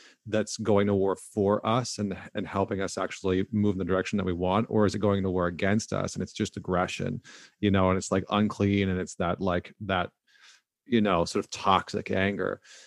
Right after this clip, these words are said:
And I, I also think that, you know, speaking on the, on the male behalf, I feel like we are in some ways being asked to meet women's anger and to know how to hear it and know how to be with it. Like,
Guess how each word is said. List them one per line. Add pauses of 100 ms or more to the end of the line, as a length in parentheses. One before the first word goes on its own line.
(160)
And
I,
I
also
think
that, (200)
you
know,
speaking
on
the, (200)
on
the (540)
male
behalf,
I
feel
like
we
are (380)
in
some
ways
being
asked
to
meet
women's
anger
and
to
know
how
to
hear
it
and
know
how
to
be
with
it.
Like,